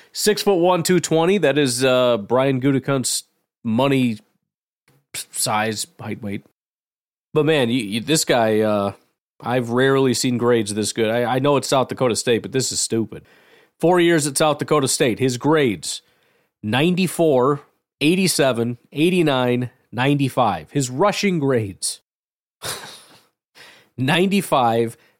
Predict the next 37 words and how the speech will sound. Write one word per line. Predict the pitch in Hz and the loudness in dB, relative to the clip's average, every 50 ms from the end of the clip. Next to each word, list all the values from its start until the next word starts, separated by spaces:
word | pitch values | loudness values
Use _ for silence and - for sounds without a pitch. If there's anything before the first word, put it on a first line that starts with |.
| _ | _
ninety, | - 120 123 139 147 156 147 131 110 107 110 110 107 104 - | -4 -2 0 2 2 2 2 2 0 -2 -2 -2 -4 -6 -8
ninety-two, | 117 117 135 165 180 185 175 185 170 - - 180 147 135 123 | -6 -2 0 0 0 0 0 -2 -2 -2 0 2 4 4 4
and | 117 120 | 2 2
this | 165 190 185 - | 2 0 2 2
year, | 202 196 202 208 208 208 - _ _ _ _ _ | 2 2 4 2 0 0 -6 _ _ _ _ _
ninety-seven. | 92 95 101 123 135 160 175 175 165 190 165 - - - - 135 123 117 117 98 85 - - _ _ _ _ _ _ _ _ | -14 -8 -4 -2 0 0 0 0 0 -2 0 0 -2 -2 -2 -4 -2 -2 -4 -4 -4 -10 -18 _ _ _ _ _ _ _ _
He | - 151 | 0 0
had | 160 151 | 2 2
a | 139 120 | 2 0
ninety-five | 113 117 131 143 160 170 165 175 156 - - 156 160 165 156 151 | 0 0 2 2 2 2 0 0 -2 0 2 2 2 2 2 0
P | - 160 156 | 0 0 0
F | 147 147 143 | 2 2 2
F | 139 131 - - | 0 0 0 0
grade, | 139 127 123 123 | 0 0 0 0
ninety-seven | 123 117 123 135 143 156 156 160 147 - - 151 139 135 123 113 | 0 0 0 0 0 0 0 -2 -2 0 0 0 0 0 0 2
rushing | 120 120 117 - - 110 98 | 2 0 0 0 -4 -6 -4
grade. | 98 95 90 87 87 - _ _ _ _ _ _ _ _ | -2 -2 -2 -4 -6 -8 _ _ _ _ _ _ _ _
Guy | - 123 127 | -2 0 2
ran | 127 131 135 139 131 - | 2 2 2 2 0 0
for | - 123 113 | -2 -4 -2
one | 110 127 147 151 147 | 0 0 0 0 2
thousand | - 143 139 139 123 - 120 | 2 2 2 2 0 -2 -2
five | - 139 139 147 139 | 0 2 2 2 2
hundred | 123 143 135 135 131 | 0 -2 -2 -2 -4
and | 123 110 | -4 -6
seventy-eight | - - 139 131 139 131 127 127 127 131 127 120 76 | -2 -2 -2 -2 0 -2 0 0 0 2 0 0 0
yards, | 113 120 113 110 107 104 - - | 0 0 0 0 -2 -2 -4 -4
six | - 185 175 - - | -4 -2 -4 -4 -8
point | - - 160 160 156 139 | -6 -2 0 0 0 0
seven | - - 151 143 135 135 127 | -2 0 0 0 0 0 -2
yards | 120 123 127 127 123 120 - | -2 0 0 0 -2 -2 -8
per | - - 123 | -6 -2 -2
attempt, | 113 110 - - 110 107 107 104 - - | -2 -2 -4 -6 -6 -6 -6 -8 -8 -6
eighteen | 147 156 156 - - 160 151 135 | -6 -6 -6 -4 -4 -4 -4 -2
touchdowns, | 123 - 131 123 - - 120 117 120 120 110 110 | -2 -4 -4 -4 -4 -8 -6 -6 -4 -6 -6 -6
one | 110 117 123 127 | -6 -4 -4 -4
fumble. | 123 - 117 107 107 101 92 80 - - | -6 -6 -8 -6 -6 -6 -8 -10 -12 -16